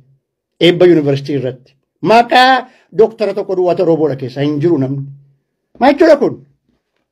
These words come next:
Jimmatti waan hin dhagaayas taa'e. Kan nama tokko duwwaatu Oromoodha maqaan keessaa ogguu yaamamu. Jedhan. Inuma girrisu malee keessa hin jiru namni jedhan.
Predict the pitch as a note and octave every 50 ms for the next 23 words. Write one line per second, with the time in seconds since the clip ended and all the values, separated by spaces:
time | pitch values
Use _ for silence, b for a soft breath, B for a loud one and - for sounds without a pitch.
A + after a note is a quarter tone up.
0 | _ _ _ _ _ _ _ _ _ _ _ _ _ _ _ _ _ _ _ _
1 | _ - D#3 D3 G3 A3 A3+ B3 C4+ C4 C#4+ C4 B3 B3 B3 A#3+ A3+ A3+ A3+ A3
2 | A3+ G3 F3 C#3+ C#3+ - F#3 D#3+ D3+ - F#3 E3 F#3+ F3+ _ _ _ _ _ _
3 | _ _ _ _ _ _ _ _ _ _ _ _ _ _ _ _ _ _ _ _
4 | _ _ _ _ _ _ _ _ _ _ _ _ _ _ - A#3+ C4 C#4 C#4 D4+
5 | D#4 E4 E4 D#4+ D#4+ - C#4+ C#4+ C#4 C4 B3 A#3+ B3+ A3+ A3+ G#3 G#3 G#3+ G3 E3
6 | D#3+ D#3 D#3+ D#3+ D#3+ E3 F#3+ F#3 - D#3+ C3+ B2+ B2+ C3 C3+ C#3 C#3 C3+ C3 C3
7 | A#2 - - _ _ _ _ _ _ C#3+ A2+ G#2 A2 - - _ _ _ _ _
8 | _ _ _ _ _ _ _ _ _ _ - F#3+ G3+ F#3+ F3+ E3 D#3+ E3+ D#3+ D#3+
9 | E3+ D#3+ - D3+ C#3+ D3 D#3+ D#3+ D#3 - - - - - D#3 C#3+ C3+ C#3 C#3+ C#3
10 | C3+ C3 C3+ D3 D3+ C#3+ C3+